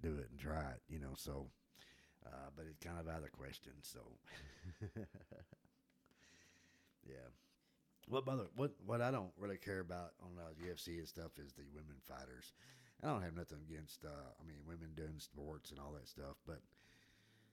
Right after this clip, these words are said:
I don't know, just seeing two nice looking women sitting there beating the crap out of each other just don't, uh, do anything for me. Uh, and I know it, I know they're not there to do anything for you. It's just, uh, you know, that's, you know, they wanted to get,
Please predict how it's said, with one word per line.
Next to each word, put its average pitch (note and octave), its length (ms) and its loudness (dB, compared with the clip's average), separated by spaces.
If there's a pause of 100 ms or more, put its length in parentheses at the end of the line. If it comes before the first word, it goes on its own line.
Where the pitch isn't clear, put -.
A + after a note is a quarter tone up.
(140)
I F#2 80 2
don't C#2+ 220 -2
know, C2 260 -8
just F2 160 -2
seeing F2+ 240 2
two F2+ 320 4 (320)
nice F2+ 260 0
looking E2+ 220 2
women E2 320 0
sitting - 180 -4
there E2 140 0
beating D#2 300 -2
the D#2+ 200 -4
crap E2+ 300 -2
out C#2+ 100 -2
of D2+ 100 -4
each D2 140 -8
other D#2+ 320 -2
just D2+ 160 -8 (260)
don't, D#2+ 220 0 (240)
uh, C2 240 -6 (100)
do F2 60 2
anything D2+ 380 -2
for D2 200 -8
me. C2+ 140 -12 (680)
Uh, C#2+ 260 -8
and E2+ 120 0
I F#2 40 4
know F2+ 220 4
it, E2 100 2 (100)
I F#2 40 0
know G2 160 4
they're F2+ 140 6
not F2+ 260 4
there F2 300 6
to F2+ 160 0 (360)
do E2 80 -2
anything D2+ 380 -4
for D#2+ 180 -4
you. D#2+ 220 -2
It's D#2 120 -6
just, D2+ 300 -6
uh, C#2+ 220 -4 (100)
you F2+ 60 0
know, E2 180 -2
that's, - 280 -6 (920)
you F#2+ 120 2
know, E2+ 60 2
they F2 100 4
wanted E2+ 340 2
to E2 80 0
get, D2+ 200 -4